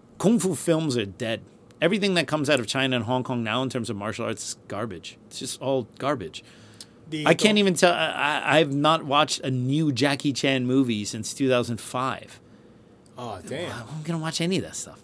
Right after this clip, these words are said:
Speaker 1: I don't wanna watch that stuff. It's not the same. It's over.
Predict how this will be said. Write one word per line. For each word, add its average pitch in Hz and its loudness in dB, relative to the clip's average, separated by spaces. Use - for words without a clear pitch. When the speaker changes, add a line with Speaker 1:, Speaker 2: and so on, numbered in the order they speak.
Speaker 1:
I - -16
don't 180 -4
wanna 82 -16
watch 80 -16
that 76 -16
stuff. - -10
It's - -6
not 185 -2
the 156 0
same. 131 0
It's - -10
over. 170 2